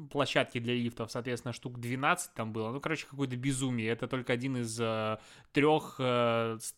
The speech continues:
ног этого здорового здания. Короче, там город может поместиться примерно, в котором я вырос. А, всё, приезжаем, короче,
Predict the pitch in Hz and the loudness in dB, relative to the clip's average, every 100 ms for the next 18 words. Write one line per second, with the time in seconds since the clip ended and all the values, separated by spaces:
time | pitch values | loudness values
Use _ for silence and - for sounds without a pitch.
0 | - 147 151 160 170 170 147 131 123 123 | -6 0 4 8 8 8 4 2 2 2
1 | 117 127 123 131 147 139 123 120 110 107 | -2 -2 4 6 6 4 2 2 0 -2
2 | 135 131 - 135 123 127 110 - 110 104 | -4 -2 0 0 0 0 0 -2 -6 -6
3 | - 110 113 180 160 113 113 110 131 117 | -8 -8 -6 -4 -2 -4 -4 -2 -2 -4
4 | 120 117 120 110 110 104 95 - - - | -4 -2 -2 -2 -4 -4 -10 -20 -20 -20
5 | - - - - - 131 123 113 101 - | -20 -18 -18 -10 4 6 8 6 2 -4
6 | - 190 247 277 156 123 - 135 143 139 | 4 6 8 6 0 -4 -2 2 2 4
7 | 156 131 127 131 127 - | 4 4 2 2 0 -2